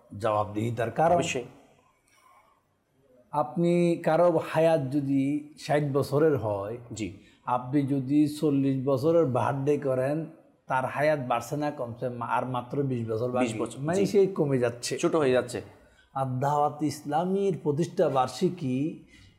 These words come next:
Speaker 1: এটা কমতেছে না, ইনশাআল্লাহ এটা কিয়ামত তাক-, পর্যন্ত থাকবে। বর্তমান এর বয়স চল্লিশ বছর।
Speaker 2: সুবহানাল্লাহ, ইনশাআল্লাহ।
Speaker 1: বাড়তেছে।
Speaker 2: বাড়তেছে, বেশ।
Speaker 1: আচ্ছা, এটা এক, তো শুকরিয়া আদায় করি।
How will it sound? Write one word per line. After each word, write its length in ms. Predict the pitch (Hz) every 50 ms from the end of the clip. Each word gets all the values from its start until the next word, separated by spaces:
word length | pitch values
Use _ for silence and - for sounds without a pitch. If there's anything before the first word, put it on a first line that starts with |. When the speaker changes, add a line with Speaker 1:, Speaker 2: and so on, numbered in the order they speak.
| _
Speaker 1:
এটা 280 | - 117 117 - 175 151
কমতেছে 680 | - - 143 139 135 131 127 117 143 131 - 143 143
না, 400 | 143 151 151 147 139 131 120 117 - - - -
ইনশাআল্লাহ 460 | 123 123 - - 160 147 147 147 147
এটা 140 | 139 147 151
কিয়ামত 540 | 151 - - 156 139 135 135 139 160 170 - - -
তাক-, 200 | 180 165 143 131 127 - -
পর্যন্ত 440 | 190 180 160 143 185 190 185 165
থাকবে। 560 | 190 - - 202 190 190 170 156 175 220 226 214
বর্তমান 600 | 175 165 160 147 - - - 143 139 139 139 135
এর 180 | 131 139 147 139
বয়স 280 | 135 143 147 147 147
চল্লিশ 300 | - 135 117 113 107 101
বছর। 260 | 101 95 - 113 107 - -
Speaker 2:
সুবহানাল্লাহ, 840 | - - 113 110 110 110 113 123 131 135 139 139 135 131 131 131
ইনশাআল্লাহ। 360 | 131 120 113 139 143 151 127 123
Speaker 1:
বাড়তেছে। 320 | 139 - - 147 113 - - -
Speaker 2:
বাড়তেছে, 400 | 110 110 - - 117 - - 113
বেশ। 220 | 107 120 113 -
Speaker 1:
আচ্ছা, 160 | 113 - - - - - - _ _ _ _ _ _ _ _ _
এটা 280 | - 110 110 156 143 127
এক, 180 | 127 123 - - _ _ _ _ _ _ _ _ _ _ _ _ _ _ _ -
তো 60 | 139
শুকরিয়া 440 | 131 - - 135 - - 143 143 135
আদায় 180 | 127 131 131 127
করি। 300 | 127 123 120 139 -